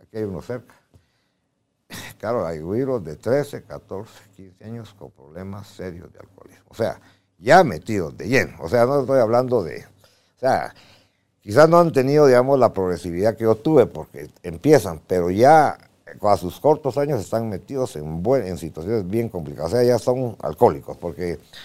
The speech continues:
alcohólico de la barra ocho adelante ya es problema. O sea, ahí ya no hay vuelta. O sea, o vas a llegar uno al final, o puede ser que se quede por ahí jugando en alguna de las tantas barras, son cuarenta y cinco, por ahí jugando en, en muchas cositas, pero,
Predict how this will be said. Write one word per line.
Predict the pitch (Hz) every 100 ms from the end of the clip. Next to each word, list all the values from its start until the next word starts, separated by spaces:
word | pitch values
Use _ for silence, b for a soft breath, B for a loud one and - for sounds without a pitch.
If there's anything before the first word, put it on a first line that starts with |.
| B B
alcohólico | 92 95 143 165 139 117 101
de | 90
la | 87 95
barra | 147 151
ocho | 151 127
adelante | 92 101 147 151 107
ya | 104
es | 98
problema. | 78 67 50 -
O | -
sea, | 113 117
ahí | 127 143
ya | 135
no | 123
hay | 107
vuelta. | 107 82 - 80
O | 82
sea, | 117 123 127 104 -
o | 95 87
vas | 95 165 135
a |
llegar | 123 113 139
uno | 147 120
al | 82
final, | 92 107 190 196 135 b b b b b
o | 71
puede | - 113 110
ser | 117
que | 101
se | 80
quede | 67 113
por | 92 87
ahí | 101
jugando | 92 104 107 95
en |
alguna | 80 90 107 92
de | 73
las | 65 -
tantas | 107 110 82
barras, | 78 110 95 -
son | 101
cuarenta | 104 82 76 71
y | 73
cinco, | 143 143 104 92
por | 80
ahí | 104
jugando | 104 92 104 107 87
en, | 73 69 b b b _
en | 65 82
muchas | 107 117 95
cositas, | 87 82 156 151 131
pero, | - 92 85